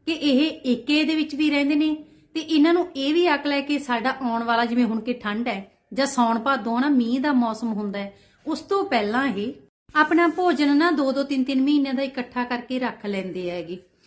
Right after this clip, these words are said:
ਪਰ ਆਪਾਂ ਹਨਾ ਇਨਸਾਨ ਹੀ ਆ ਇੱਕ, ਆਪਾਂ ਜੇ ਕੋਈ ਮਤਲਬ ਕਿ ਵੱਡਾ ਆਪਾਂ ਨੂੰ ਕੋਈ ਸਿੱਖਿਆ ਦਿੰਦਾ ਨਾ ਵੀ ਤੂੰ ਹਨਾ ਅੱਗੇ ਆਉਣ ਵਾਲੇ ਭਵਿੱਖ ਵਾਸਤੇ ਤਾਂ ਤੂੰ ਥੋੜ੍ਹੀ ਬਹੁਤੀ ਬੱਚਤ ਕਰਕੇ ਰੱਖ ਲੈ, ਆਪਾਂ ਕਹਿੰਦੇ ਲੈ ਇਹ ਬੜਾ ਸਿਆਣਾ ਆਇਆ ਹਨਾ। ਪਰ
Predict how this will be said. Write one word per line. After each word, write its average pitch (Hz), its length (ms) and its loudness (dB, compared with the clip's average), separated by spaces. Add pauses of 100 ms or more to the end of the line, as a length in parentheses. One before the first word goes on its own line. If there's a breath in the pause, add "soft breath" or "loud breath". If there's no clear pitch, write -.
(320 soft breath)
ਪਰ 294 120 4
ਆਪਾਂ 302 320 4
ਹਨਾ 302 220 4
ਇਨਸਾਨ 262 520 2
ਹੀ 269 140 2
ਆ 247 80 0
ਇੱਕ, 240 160 -6
ਆਪਾਂ 262 400 -2
ਜੇ 247 240 0
ਕੋਈ 262 220 -4 (400)
ਮਤਲਬ 226 180 -6
ਕਿ 214 80 -4
ਵੱਡਾ 214 260 -2
ਆਪਾਂ 233 160 -4
ਨੂੰ 240 60 -2
ਕੋਈ 247 100 -2
ਸਿੱਖਿਆ 240 340 -4
ਦਿੰਦਾ 240 260 0
ਨਾ 302 100 2
ਵੀ 311 140 -2
ਤੂੰ 254 220 -2
ਹਨਾ 277 260 0
ਅੱਗੇ 233 260 -2
ਆਉਣ 233 200 0
ਵਾਲੇ 233 200 -2
ਭਵਿੱਖ 262 340 -8
ਵਾਸਤੇ 226 520 -2 (380 loud breath)
ਤਾਂ 269 80 -2
ਤੂੰ 254 360 0
ਥੋੜ੍ਹੀ 247 240 0
ਬਹੁਤੀ 269 280 0
ਬੱਚਤ 247 340 -2
ਕਰਕੇ 240 280 -2
ਰੱਖ 233 160 -2
ਲੈ, 247 80 2
ਆਪਾਂ 247 140 0
ਕਹਿੰਦੇ 240 260 0
ਲੈ 254 100 0
ਇਹ 247 100 2
ਬੜਾ 208 260 -2
ਸਿਆਣਾ 185 360 -8
ਆਇਆ 185 200 -6
ਹਨਾ। 294 140 -2 (600 loud breath)
ਪਰ 320 140 4